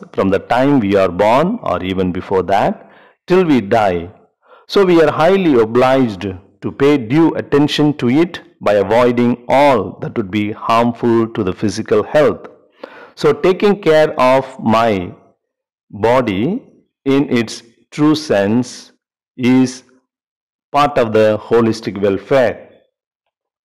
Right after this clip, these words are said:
And similarly, in order to take care of my mind,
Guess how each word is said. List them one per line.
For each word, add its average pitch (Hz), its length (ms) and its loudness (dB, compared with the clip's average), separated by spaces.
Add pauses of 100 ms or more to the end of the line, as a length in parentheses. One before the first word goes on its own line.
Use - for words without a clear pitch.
(680)
And 160 180 0
similarly, 139 960 0 (720)
in 135 160 0
order 202 220 2
to 175 180 0 (100)
take 175 300 0
care 151 300 2 (100)
of 135 280 0
my 120 260 0
mind, 135 840 -2